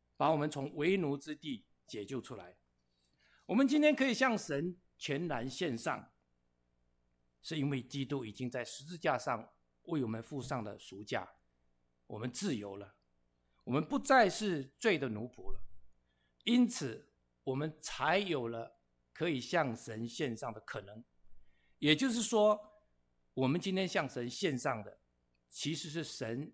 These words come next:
先赐给我们的。如果我们再来看我们刚才所读的那一首诗，里面所描述的那位万王之王，他根本不可能是我们信仰里的神，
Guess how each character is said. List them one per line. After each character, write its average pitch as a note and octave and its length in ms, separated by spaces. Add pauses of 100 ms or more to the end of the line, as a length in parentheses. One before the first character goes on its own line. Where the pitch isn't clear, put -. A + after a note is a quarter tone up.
(140)
先 C#3+ 260
赐 - 220
给 A2+ 160
我 G2+ 100
们 F#2 180
的。 - 60 (1400)
如 B3+ 240
果 C#4 80
我 F#3+ 60
们 G3+ 120
再 C4 260
来 D#3+ 120
看 G3+ 180
我 E3+ 80
们 C#3+ 140
刚 E3 140
才 D3+ 100
所 B2+ 260
读 B2+ 200
的 B2+ 280 (200)
那 E3 120
一 D3 120
首 G2+ 180
诗， G#2+ 320 (720)
里 C3 180
面 A3 140
所 D#3+ 140
描 B2+ 300
述 G3+ 160
的 D3 140
那 E3 120
位 D3+ 160
万 D3 360
王 A#2+ 200
之 C#3 140
王， G#2 260 (1040)
他 - 80
根 D#3+ 240
本 A#2 120
不 C#3 160
可 - 180
能 G#2 160
是 C3 140
我 A2 40
们 A2+ 140
信 A#2 220
仰 G#2 180
里 F2 60
的 G2 60
神， - 160